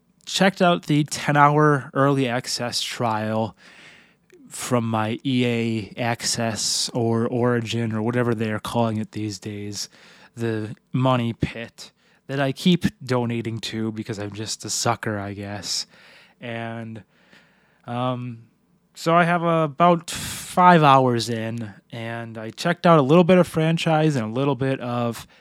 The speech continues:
face of the franchise, and here are some early thoughts.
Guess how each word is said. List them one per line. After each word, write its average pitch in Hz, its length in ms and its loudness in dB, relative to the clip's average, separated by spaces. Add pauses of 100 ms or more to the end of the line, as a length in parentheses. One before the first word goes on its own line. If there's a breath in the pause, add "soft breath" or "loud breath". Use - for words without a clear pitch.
face 139 360 2
of 107 100 -6
the 107 60 -12
franchise, 107 760 -12
and 104 180 -14 (540 soft breath)
here 196 260 10
are 170 40 8
some 147 200 0
early 131 320 0
thoughts. - 920 -4